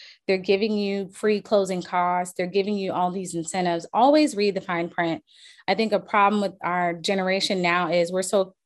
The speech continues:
quick for instant gratification. We want things done quickly, technology.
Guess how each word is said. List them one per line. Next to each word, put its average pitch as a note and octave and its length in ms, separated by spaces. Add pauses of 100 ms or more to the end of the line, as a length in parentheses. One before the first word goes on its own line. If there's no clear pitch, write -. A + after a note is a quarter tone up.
quick - 360 (240)
for G3 260
instant G3+ 400
gratification. A3 800
We G3+ 80
want F#3+ 200
things F#3 220
done E3+ 200
quickly, B3+ 440
technology. A#3+ 800